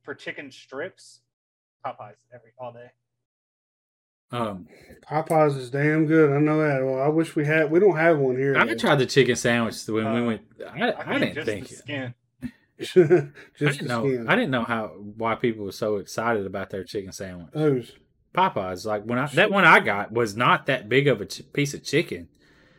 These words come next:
Speaker 2: And maybe I just got a, you know, 'cause, like, other ones were, like, they were showing, like,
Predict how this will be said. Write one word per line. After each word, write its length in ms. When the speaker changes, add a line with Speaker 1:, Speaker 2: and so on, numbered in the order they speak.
Speaker 2:
And 140
maybe 240
I 100
just 260
got 260
a, 280
you 140
know, 180
'cause, 240
like, 180
other 200
ones 180
were, 80
like, 200
they 80
were 60
showing, 280
like, 180